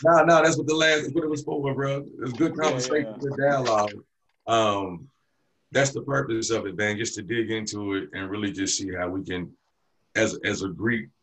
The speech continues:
Speaker 2: nation, and it doesn't just, it doesn't matter if you're Greek or not. I'm just, you know, 'cause everybody needs to participate.
Speaker 1: Right.
Speaker 2: But the big thing is, is that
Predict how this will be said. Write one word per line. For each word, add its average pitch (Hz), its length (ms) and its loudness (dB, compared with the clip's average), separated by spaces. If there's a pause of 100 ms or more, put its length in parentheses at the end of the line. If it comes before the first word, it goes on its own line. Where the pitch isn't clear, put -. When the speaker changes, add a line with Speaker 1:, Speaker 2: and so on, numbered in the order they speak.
(800)
Speaker 2:
nation, 113 500 0
and 165 100 6
it 202 40 2
doesn't 160 280 4
just, 135 240 0
it 151 60 0
doesn't 131 280 2
matter 131 240 0
if 117 140 0
you're 110 140 -2
Greek 110 240 -4
or 101 60 -4
not. 113 380 0
I'm 117 160 -2
just, 113 260 0
you 120 60 -6
know, 107 240 0
'cause 98 180 -8
everybody 117 380 2
needs 107 240 -2
to - 60 -14
participate. 123 680 -2 (320)
Speaker 1:
Right. 123 140 4
Speaker 2:
But 117 120 6
the - 140 -12
big 135 220 2
thing 110 320 4
is, 110 240 6
is 101 120 -6
that 101 360 2